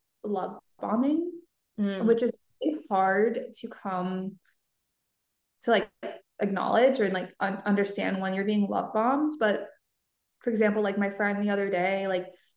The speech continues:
Speaker 1: she talked to this guy on Hinge and she was like, "Hey, I'm going out of town for, like, a few weeks." And he was just like, "Okay." And he's like, "Well, I really wanna take you on a date.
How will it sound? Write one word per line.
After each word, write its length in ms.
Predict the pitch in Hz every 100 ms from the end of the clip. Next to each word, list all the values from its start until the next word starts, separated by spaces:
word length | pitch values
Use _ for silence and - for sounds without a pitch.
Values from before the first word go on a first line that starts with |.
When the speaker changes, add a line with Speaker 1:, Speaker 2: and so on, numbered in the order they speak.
| _ _ -
Speaker 1:
she 160 | -
talked 180 | 208 202
to 60 | 226
this 100 | 214
guy 200 | 208 196
on 80 | 202
Hinge 680 | 208 202 196 196 208 208 - _ _ _ -
and 480 | 208 196 196 190 190 - _ _ _
she 160 | - 226
was 100 | 214
like, 160 | 202 202
"Hey, 160 | 254
I'm 120 | 226
going 180 | 208 196
out 100 | 190
of 80 | 190
town 380 | - 220 254 247
for, 100 | 202
like, 140 | 190
a 60 | 185
few 180 | - 202
weeks." 680 | 233 277 - - - - - 220
And 100 | 208
he 140 | 208
was 180 | 202 196
just 140 | 208
like, 160 | 202 190
"Okay." 480 | 254 254 233 196 196
And 80 |
he's 140 | 208 208
like, 200 | 190 185 _ _ _ -
"Well, 300 | 233 214 -
I 60 |
really 280 | 220 208 214
wanna 200 | 233 262
take 200 | 262 240
you 120 | 233
on 120 | 220 220
a 60 |
date. 500 | 208 190 185 196 -